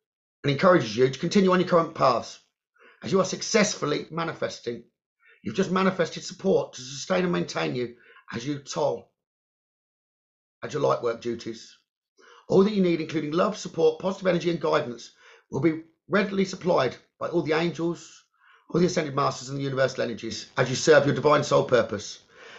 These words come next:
Expect positive abundance to enter your life with a steady flow and be gracious and grateful for your blessings. Know that they are well earned. Angel number six three nine tells you that your prayers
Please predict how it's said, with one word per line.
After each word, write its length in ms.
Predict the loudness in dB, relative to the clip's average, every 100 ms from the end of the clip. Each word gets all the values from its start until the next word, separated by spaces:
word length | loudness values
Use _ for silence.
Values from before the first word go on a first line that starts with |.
| -20
Expect 600 | -12 0 2 2 -2 -10 0
positive 320 | 2 4 4
abundance 500 | 6 4 4 0 0
to 100 | -2
enter 220 | -2 -4
your 60 | -2
life 300 | -4 -6 -14 -14
with 80 | -12
a 40 |
steady 280 | -6 -4 -4
flow 380 | -4 -4 -4 -6 -18 _ _ _ _ -16
and 80 | -10
be 60 | -2
gracious 420 | 0 0 -2 -6
and 80 | -2
grateful 420 | 0 0 -4 -8
for 80 | -4
your 100 | -2
blessings. 640 | -2 -4 -12 -14 -16 -20 _ _ _ _ _ _ _ -6
Know 220 | 2 2
that 100 | 2
they 140 | -2
are 100 | -2
well 240 | 0 0 -2
earned. 400 | -8 -12 -20 -20 _ _ _ _ _ _ _ _ _ _ _ -12 -6
Angel 220 | -4 -2
number 220 | -2 -4
six 280 | -6 -10 -8
three 140 | -6
nine 420 | -2 0 -2 -4 -8
tells 240 | -4 -2
you 80 | -4
that 80 | -8
your 100 | -8
prayers 600 | -2 2 2 0 -6